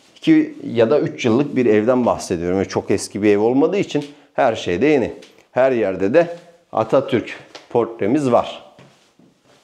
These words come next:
Geldik diğer odaya. Burası da diğer prensesin odasıydı.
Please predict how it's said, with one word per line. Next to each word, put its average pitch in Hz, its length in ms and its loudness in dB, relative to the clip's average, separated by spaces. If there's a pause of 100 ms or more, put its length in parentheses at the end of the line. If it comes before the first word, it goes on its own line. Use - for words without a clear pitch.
(840)
Geldik 143 640 2 (500)
diğer 180 260 4
odaya. 92 320 -4 (1000)
Burası 117 420 0
da 160 200 2
diğer 147 340 2
prensesin 113 560 0
odasıydı. 117 680 0